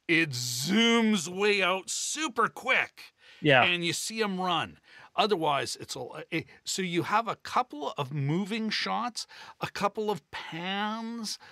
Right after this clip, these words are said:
Speaker 1: but
Speaker 2: Mm-hmm.
Speaker 1: otherwise the camera's very static,
Speaker 2: Mm-hmm.
Speaker 1: which, uh, is really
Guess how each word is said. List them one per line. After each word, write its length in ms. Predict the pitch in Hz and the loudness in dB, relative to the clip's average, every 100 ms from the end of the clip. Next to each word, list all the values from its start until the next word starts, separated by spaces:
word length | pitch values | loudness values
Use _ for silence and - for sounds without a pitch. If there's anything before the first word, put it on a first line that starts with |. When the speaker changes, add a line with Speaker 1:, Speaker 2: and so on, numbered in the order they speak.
| - - | -12 -2
Speaker 1:
but 160 | 175 | 0
Speaker 2:
Mm-hmm. 80 | 165 | 4
Speaker 1:
otherwise 420 | 170 123 214 185 | 4 4 2 -2
the 60 | - | -6
camera's 500 | - 165 165 175 139 | -6 -4 -4 -4 -6
very 240 | 143 123 | -8 -8
static, 840 | 107 - - 127 143 233 - - - _ _ _ _ - | -4 -4 -4 0 0 0 -6 -14 -18 _ _ _ _ -4
Speaker 2:
Mm-hmm. 200 | 127 123 107 _ - - | 0 0 -2 _ -20 -6
Speaker 1:
which, 300 | 143 147 - - | -4 -4 -8 -12
uh, 60 | - - | -10 -4
is 380 | 180 165 135 - | -4 -4 -8 -6
really 420 | 247 247 190 156 | -2 2 2 2